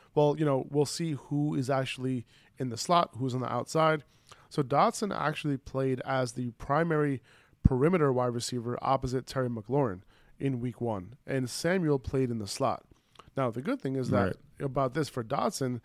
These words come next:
Speaker 1: is that even when the Commanders are gonna be in two wide receiver sets, he's gonna be the one on the field.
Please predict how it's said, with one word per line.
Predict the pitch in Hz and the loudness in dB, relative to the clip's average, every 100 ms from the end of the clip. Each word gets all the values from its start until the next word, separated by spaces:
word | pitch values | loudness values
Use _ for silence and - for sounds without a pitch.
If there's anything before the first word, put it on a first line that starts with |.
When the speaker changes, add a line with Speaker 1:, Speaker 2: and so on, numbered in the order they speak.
| - - - - | -14 -20 -20 -4
Speaker 1:
is | 139 | 0
that | 143 139 | 2 0
even | 156 175 | -2 -2
when | 196 202 | -2 -4
the | |
Commanders | 196 170 175 208 139 120 | -4 -2 2 2 2 0
are | |
gonna | 123 131 | -2 -2
be | 131 | -2
in | 131 | -4
two | - 170 | -2 0
wide | 139 139 | 2 2
receiver | 139 - 143 127 | 0 -2 -6 -4
sets, | - 180 - - - | 0 0 0 -14 -20
he's | - - 202 160 | -14 -2 0 2
gonna | 170 | 0
be | 151 147 | 2 0
the | 135 | 0
one | 131 131 131 | 0 2 0
on | - 131 | 0 -2
the | 113 | -2
field. | - 127 80 | -4 -4 -4